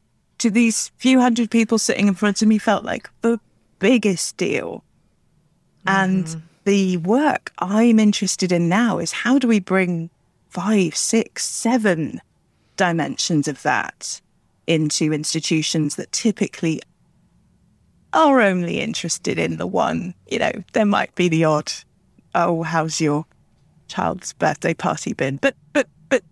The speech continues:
Speaker 1: you know, we're pretty much interested in the one. I'm interested now in how we bring all of those, as many of those dimensions as we possibly can, with boldness, with, you know,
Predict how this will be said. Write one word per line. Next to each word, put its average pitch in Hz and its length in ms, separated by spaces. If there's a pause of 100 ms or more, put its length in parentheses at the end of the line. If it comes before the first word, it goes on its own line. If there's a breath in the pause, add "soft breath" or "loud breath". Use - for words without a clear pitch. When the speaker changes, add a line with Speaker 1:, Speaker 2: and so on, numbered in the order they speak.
(160)
Speaker 1:
you 233 140
know, 156 140
we're 175 160
pretty 185 320
much - 280
interested - 480
in 147 120
the 151 80
one. 151 360 (560)
I'm 208 140
interested 277 440
now 247 220
in 214 80
how 220 360
we 214 200
bring 175 460 (160)
all 220 400
of - 200
those, 151 360
as 175 140
many 202 520
of 170 120
those 160 240
dimensions 160 560
as 156 140
we 165 120
possibly 160 440
can, 160 360 (360)
with 196 240
boldness, 185 640
with, 170 180 (200)
you 208 80
know, 165 120